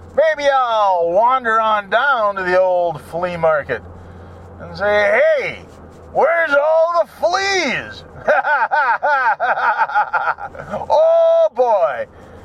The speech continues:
Saw that one coming a mile away. I was watching, uh, the old YouTube, you know, the old YouTube.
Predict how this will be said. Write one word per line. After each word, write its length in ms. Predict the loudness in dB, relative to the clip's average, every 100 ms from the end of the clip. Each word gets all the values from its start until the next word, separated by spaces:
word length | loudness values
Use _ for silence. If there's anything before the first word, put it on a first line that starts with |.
| -20 -20 -20 -20 -14
Saw 360 | -2 0 2
that 240 | 0 0 0
one 180 | -2 0
coming 320 | -2 0 0
a 80 | 0
mile 420 | 0 0 2 2
away. 440 | 2 0 0 -4 -12 -20 -20 -20 -20 -20 -18 -18 -20 -20 -20 -20 -20 -20 -20 -10 -2
I 140 | 0
was 160 | 0 0
watching, 640 | 0 0 -2 -6 -10 -2
uh, 460 | 0 2 0 -2 -4 -10 -20 -20 -20 0
the 140 | 2
old 500 | 4 4 4 2 0
YouTube, 840 | -2 -2 -2 -2 -2 -2 -2 -2
you 80 | 0
know, 380 | 0 2 2 2
the 140 | 2
old 480 | 2 4 6 4 2
YouTube. 800 | -4 -10 -10 -10 -8 -8 -6 -8